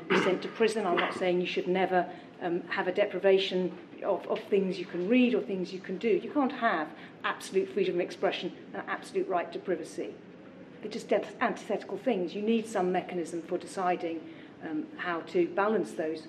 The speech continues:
rights, and some of those questions are political questions and some of them are legal questions. But you really do need to keep, um, the concept of equality before the law, um, because, uh, as Lord Bingham, who was the first president of the Supreme Court, said, um, "Democracy values everyone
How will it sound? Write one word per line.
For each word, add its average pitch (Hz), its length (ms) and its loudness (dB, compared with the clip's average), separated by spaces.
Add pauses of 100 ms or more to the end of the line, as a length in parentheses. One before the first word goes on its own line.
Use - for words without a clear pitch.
(260)
rights, 175 380 -2
and 190 100 -6
some 214 140 -2
of 190 100 2
those 180 160 4
questions 165 440 -6
are 156 40 -12
political 175 400 -4
questions 165 440 -8
and 180 120 -8
some 190 160 -4
of 170 80 -4
them 185 180 -2 (360)
are 208 60 0
legal 254 280 2
questions. - 540 -10 (360)
But - 80 -8
you 208 140 -4
really 269 300 8
do 254 220 10
need 185 320 4 (180)
to - 80 -6
keep, - 380 -2 (280)
um, 175 140 0
the 180 60 -4
concept 233 520 2
of 175 80 -4
equality 196 440 0
before 190 360 -2
the 180 80 -2
law, 220 320 4 (540)
um, 190 220 0
because, 214 560 2 (300)
uh, 190 60 0 (120)
as 180 180 -4
Lord 190 240 2
Bingham, 208 380 4
who 190 80 -4
was 170 100 -4
the - 60 -14
first - 260 0
president 196 320 0
of - 60 -10
the 202 60 -2
Supreme 233 400 2
Court, - 280 -6
said, 160 300 -6 (400)
um, 190 240 0 (100)
"Democracy 226 560 2
values 180 380 2
everyone 170 420 2